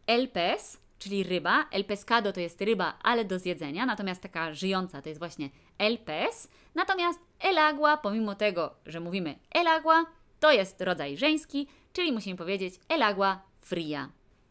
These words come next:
Ser una hormiga, być pracowitym jak mrówka. I teraz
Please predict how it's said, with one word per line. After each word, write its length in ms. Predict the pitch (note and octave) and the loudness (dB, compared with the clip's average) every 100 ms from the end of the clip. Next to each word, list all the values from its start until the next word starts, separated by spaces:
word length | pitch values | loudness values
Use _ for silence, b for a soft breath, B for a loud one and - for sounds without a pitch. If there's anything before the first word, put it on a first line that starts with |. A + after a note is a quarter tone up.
| _ | _
Ser 280 | - C4+ B3 | 0 2 2
una 180 | G3 D#3+ | -2 0
hormiga, 480 | F#3+ E4 D#4 C#4+ C#4+ - | 0 0 2 2 0 -4
być 200 | D4 F#4 | -4 0
pracowitym 480 | G#3+ F#3 F3 F3+ E3 | -2 -2 -8 -8 -10
jak 180 | D#3+ | -10
mrówka. 360 | D#3+ D3+ - C3+ - _ _ - | -12 -14 -12 -16 -16 _ _ -4
I 100 | D4+ | 0
teraz 380 | B3 D3 - | 2 0 -6